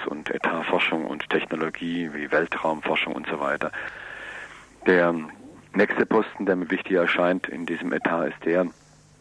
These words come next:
dass er ein Etat ist, der insgesamt nicht nur bei den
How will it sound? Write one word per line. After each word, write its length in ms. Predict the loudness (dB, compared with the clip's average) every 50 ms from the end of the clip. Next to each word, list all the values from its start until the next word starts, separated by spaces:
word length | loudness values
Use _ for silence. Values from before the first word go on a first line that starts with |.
| _ _ -20 -18 -16 -4 0
dass 160 | 0 0 0 0 -2 0
er 180 | 0 2 2 2
ein 80 | 0 -2
Etat 360 | -2 0 0 2 2 2 2
ist, 220 | 0 -2 -2 -2
der 300 | 2 4 4 4 2 0 -4 -8 -12 -12 -10 -10 -10 -10 -10 -10 -12 -14 -14 -16 -18 -20 -20 -20 -12 0 4
insgesamt 580 | 4 4 6 6 4 4 4 4 2 2 2
nicht 260 | 0 0 0 0 2
nur 280 | 4 6 6 6 6 6
bei 180 | 4 2 2 2
den 300 | 0 -4 -4 -6 -8